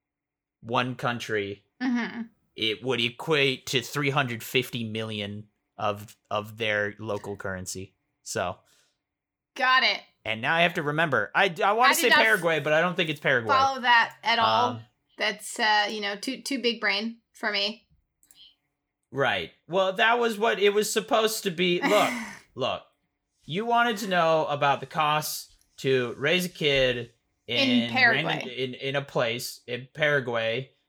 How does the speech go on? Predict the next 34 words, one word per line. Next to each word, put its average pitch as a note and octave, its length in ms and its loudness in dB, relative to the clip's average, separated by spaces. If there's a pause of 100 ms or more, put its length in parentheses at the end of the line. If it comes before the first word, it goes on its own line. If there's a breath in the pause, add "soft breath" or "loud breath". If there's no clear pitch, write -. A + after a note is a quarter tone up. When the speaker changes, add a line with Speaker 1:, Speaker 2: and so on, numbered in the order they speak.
(140)
Speaker 1:
and F#3 220 0
there G#3+ 100 0
you G#3+ 120 0
have G#3+ 280 0
it. - 180 -10 (440)
Uh, A#2+ 320 0 (100)
I'll F3 160 2
look F3 180 0
it D3+ 80 -2
up. C#3 320 0
I'll C3+ 200 -2
get C#3 180 -4
back B2 260 0
to B2+ 120 -4
it A2 180 -4 (560)
as C#3 280 2
we, C3 380 -2
as B2+ 280 -4
we B2 460 -6
f-, - 260 -20
go D3 180 -2
up F3 200 0
to E3 260 -2
the D#3 100 -6
meaty F3+ 340 -4
meat F#3+ 380 -4
section, A#2+ 760 -6
which B2+ 240 -4
is B2+ 240 -2
where C#3+ 160 0
we D#3 220 -6
actually G#3 420 0
talk D3 440 -4 (500)
about B2+ 640 -2